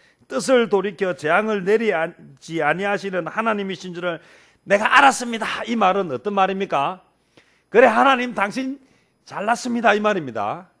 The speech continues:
예, 하나님, 그래, 당신 잘났습니다. 예, 그 마음, 이게 이런 기도 해도 됩니까?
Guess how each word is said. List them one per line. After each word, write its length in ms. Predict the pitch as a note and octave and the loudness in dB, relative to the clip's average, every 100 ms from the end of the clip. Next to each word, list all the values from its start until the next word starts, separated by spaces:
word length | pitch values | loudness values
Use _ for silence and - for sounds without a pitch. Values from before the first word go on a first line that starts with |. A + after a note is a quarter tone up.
| _ _ | _ _
예, 260 | G2 G2+ C3+ F#3 _ _ | _ -20 -20 -20 _ _
하나님, 360 | - G3 F#3 D#3+ | -4 -2 -2 -4
그래, 280 | F#3+ F#3 | -6 -8
당신 380 | - E3 F3 G#3 | -10 -12 -10 -10
잘났습니다. 920 | - - G3+ G#3+ A#3+ A3 D#3+ D3 E3+ B2 _ _ | -10 -8 -6 -6 -6 -10 -8 -8 -8 -14 _ _
예, 40 | A2+ F3 _ _ _ _ _ _ _ | -20 -20 _ _ _ _ _ _ _
그 140 | _ F3 | _ -2
마음, 420 | G#3+ D3 C#3+ C3 | 0 0 -2 -6
이게 300 | D3 F#3+ A3 | -14 -8 -6
이런 300 | A3+ C4 B3 | -4 -6 -6
기도 340 | E3 A3+ G3+ | -8 -2 -2
해도 220 | D3+ A3+ G3 | -2 -6 -8
됩니까? 640 | A#2+ B2 G#3+ D3+ A#2 E3+ | -12 -10 -6 -6 -6 -10